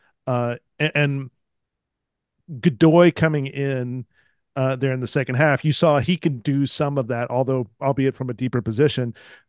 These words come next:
Eh, like, those thi-, those things sort of matter as much as formation and, and, and per-, and personnel. I mean, sometimes, sometimes it's just,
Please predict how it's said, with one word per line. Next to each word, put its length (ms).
Eh, 100
like, 280
those 300
thi-, 240
those 300
things 280
sort 220
of 140
matter 680
as 180
much 280
as 320
formation 880
and, 540
and, 300
and 220
per-, 240
and 140
personnel. 420
I 80
mean, 220
sometimes, 540
sometimes 340
it's 140
just, 160